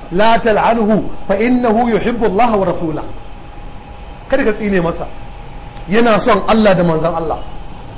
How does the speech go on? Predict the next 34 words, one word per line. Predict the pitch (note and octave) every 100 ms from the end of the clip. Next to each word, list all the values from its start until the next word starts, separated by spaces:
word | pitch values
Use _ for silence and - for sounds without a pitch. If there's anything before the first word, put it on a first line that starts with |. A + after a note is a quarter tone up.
| - -
Amma | A3 A3+ B3+
son | - C#4 A3+
Allah | A#3+ A#3+ F#3+
shi | - G3+ G#3 - - D#3+
da | F#3+
son | C#4 C4+
manzon | A3+ G#3 A3+ A#3+
Allah | A#3+ B3 G3+
shi | - A3 A3 - - - G3
akan | G3+ C4+ A#3+
shaidar | C4+ C#4+ C4
manzon | A3+ G#3 A3 A#3
Allah | A#3 A#3+ F3+ - - - C#3+
bai | A3+
hana | G#3 G#3 C4
ya | A3+
sha | A3+ B3
giya | G#3 B3
aka | G3+ G3+
masa | G3
bulala | E3+ F3 F#3 D3+
ba. | B2+ - - - - - - - - - - - - - - - - - - - - - - - - - -
Ta | E3
kuma | A#3
dan | B3+
shi'a | B3 C4+
zai | A#3+
zo | A#3
ya | A#3+
ce | -
mana | A#3 A#3
wai | A3 A3
hubbu | A#3 G#3+
Ali. | - A#3 A3+